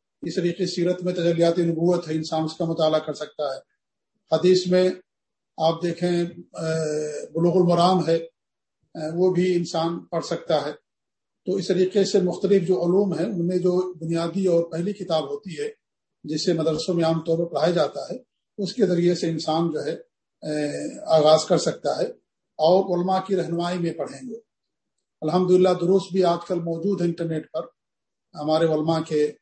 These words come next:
بڑے بڑے علماء جو ہیں ان کے دروس موجود ہیں عربی زبان میں بھی اور اردو کے اندر بھی، تو ان کی رہنمائی میں پڑھے،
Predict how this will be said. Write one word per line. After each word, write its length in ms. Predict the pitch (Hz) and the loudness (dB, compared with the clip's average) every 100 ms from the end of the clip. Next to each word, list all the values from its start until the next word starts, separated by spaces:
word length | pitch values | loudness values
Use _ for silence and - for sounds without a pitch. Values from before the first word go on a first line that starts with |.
| _ _ _ - 143 | _ _ _ -18 -6
بڑے 160 | 156 | -4
بڑے 200 | 147 156 | -4 -2
علماء 340 | 156 151 160 156 | -2 0 0 0
جو 80 | 147 | -2
ہیں 320 | 135 156 156 | 0 -2 -2
ان 140 | 156 151 | -6 -8
کے 140 | 160 | -8
دروس 240 | 151 160 151 | -2 -2 -2
موجود 400 | 160 151 185 180 | -2 4 6 6
ہیں 80 | 160 | 2
عربی 280 | 151 160 151 | -2 -2 0
زبان 260 | 147 156 156 | 2 2 2
میں 100 | 147 | 0
بھی 140 | 147 147 _ _ _ - | -2 -4 _ _ _ -4
اور 240 | 151 151 | -2 -2
اردو 200 | 147 165 | -2 -4
کے 120 | 165 | -2
اندر 220 | 156 160 156 | -2 0 -2
بھی، 300 | 151 170 - _ _ - | -2 -4 -4 _ _ -6
تو 160 | 202 | -2
ان 80 | 170 | -2
کی 180 | 165 196 | 2 2
رہنمائی 480 | 160 151 160 180 180 | 2 2 2 2 2
میں 140 | 160 | -2
پڑھے، 280 | - - | -4 -12